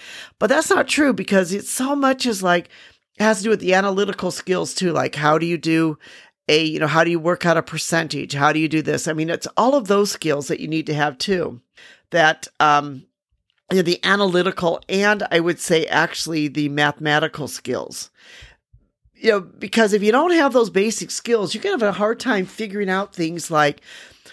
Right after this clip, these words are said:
"Okay, I'm gonna buy this for the F O B price.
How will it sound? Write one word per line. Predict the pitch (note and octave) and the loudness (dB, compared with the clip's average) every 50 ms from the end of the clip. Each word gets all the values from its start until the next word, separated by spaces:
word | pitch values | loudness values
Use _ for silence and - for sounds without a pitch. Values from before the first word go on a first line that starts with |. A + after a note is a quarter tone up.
| - _ - | -20 _ 0
"Okay, | - F#3 F#3+ - A3 G#3 | 2 2 2 4 4 4
I'm | G3 F3 | 4 4
gonna | F#3 F#3 F#3+ | 4 2 2
buy | D3 - F#3 F#3 G3+ G#3+ | 4 4 4 6 6 4
this | G3+ F3+ G3 G3+ G3+ - | 4 2 2 0 0 -2
for | - - F3 F3 D#3+ D#3+ D#3 D#3 | -2 0 2 4 4 4 4 2
the | D#3 E3 E3+ E3+ | 2 -2 -2 0
F | - F3 - - | 0 0 0 0
O | F#3+ E3+ | 0 0
B | D#3 E3 E3 E3 | 0 -2 -4 -4
price. | - - - D3 C3+ C#3 C#3+ D3 F3 F#3+ - - | -6 -4 -2 -2 0 0 0 0 -2 -4 -6 -10